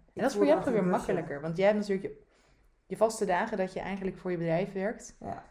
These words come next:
Speaker 1: En ook mijn ingeplande één-op-één
Speaker 2: Ja.
Speaker 1: coachsessies. En alles wat ingepland staat, dat is gewoon wat ik hoor te doen en wat ik ook fijn vind om te doen. Maar daarnaast, als het niet hoeft,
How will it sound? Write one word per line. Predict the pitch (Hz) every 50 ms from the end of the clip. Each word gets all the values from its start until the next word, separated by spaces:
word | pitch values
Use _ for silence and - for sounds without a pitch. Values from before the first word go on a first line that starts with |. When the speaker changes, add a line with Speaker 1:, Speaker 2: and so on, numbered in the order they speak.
| _ - -
Speaker 1:
En | - 170 165 165 165 -
ook | 175 175 170 165 165 175
mijn | 165 160 156 156 156 156 -
ingeplande | - 170 170 160 160 - - 160 156 156 151
één-op-één | - - 160 156 151 151 - 156 160 165 170 202 - - _ _
Speaker 2:
Ja. | - 226 294 302 - - - - _ _
Speaker 1:
coachsessies. | - 202 185 185 180 - 202 185 180 - 196 190 - - - - - _ _ _ _ _ _ _ _ _ _ _ _ _ _
En | - 175 170 165 165 165 165 165 165 165 -
alles | - 185 185 185 170 165
wat | 170 160
ingepland | - 175 185 180 - - 175 165 156 156
staat, | - 160 156 151 151 - - -
dat | - 170 165 160
is | 160 156 -
gewoon | - 170 160 156 156 156 165
wat | 165 160 165
ik | 165 -
hoor | 143 151 170 175 175 170
te | - 165
doen | 160 175 180 170 160 156
en | 156 151 156
wat | 160 160
ik | - -
ook | 156 156
fijn | - - 165 160 180 190 175
vind | 180 170 165 160
om | 156 156 147
te | - 151
doen. | 147 139 143 160 214 - - - _ _ _ _ _ -
Maar | 175 170 170 170
daarnaast, | 170 170 175 180 180 170 165 - - -
als | 190 185 170
het | 165 165 175
niet | 170 160
hoeft, | 170 185 185 170 151 147 - - - -